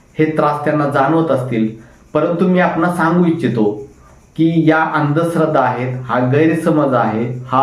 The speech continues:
अपसमज आहे. हे असं कधी होऊ शकत नाही. उलट आदिमायेचं, जगदंबेचं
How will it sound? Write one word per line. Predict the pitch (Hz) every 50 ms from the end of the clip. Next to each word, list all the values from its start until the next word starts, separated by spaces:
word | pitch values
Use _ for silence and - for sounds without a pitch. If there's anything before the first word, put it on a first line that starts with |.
| 139 - 143
अपसमज | 139 - 185 190 185 - 196 175 156 139 135 117
आहे. | 104 101 107 107 104 107 - - - - - _ _ _ _ _ _ _ _ _ -
हे | 151
असं | 156 156 - - 180
कधी | 175 180 170 185 185
होऊ | - - 123 143 165 226 269
शकत | - - 180 - - 139 - - -
नाही. | 120 110 107 107 107 - - - - 127
उलट | 139 156 180 196 190 - - - - - - - - - - - - - - - - - - - - -
आदिमायेचं, | - 135 143 180 202 190 165 147 139 135 131 127 127 135 127 123 123
जगदंबेचं | 135 139 139 - 165 175 165 - 131 127 - - 113 110